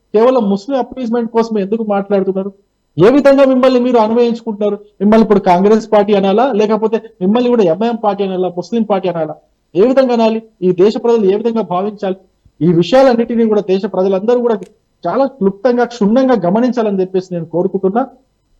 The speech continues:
ప్రియాంక గాంధీ మనకు ఇంకొక డేంజర్ బెల్, భారతదేశానికి, భారతదేశ ప్రజాస్వామ్యానికి, ఈ సెక్యులరిజం కి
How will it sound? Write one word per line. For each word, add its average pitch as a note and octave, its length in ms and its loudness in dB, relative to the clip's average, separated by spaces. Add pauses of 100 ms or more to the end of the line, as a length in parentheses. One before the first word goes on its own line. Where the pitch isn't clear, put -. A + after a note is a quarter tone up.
ప్రియాంక B3+ 280 4
గాంధీ A3+ 600 2 (320)
మనకు A#3 540 0 (220)
ఇంకొక C4 320 -2
డేంజర్ A3+ 500 0
బెల్, G3+ 220 0 (600)
భారతదేశానికి, G#3 1120 -2
భారతదేశ F#3 640 -2
ప్రజాస్వామ్యానికి, F#3+ 960 -4
ఈ F#3 220 0
సెక్యులరిజం F#3 600 0
కి B3+ 320 -4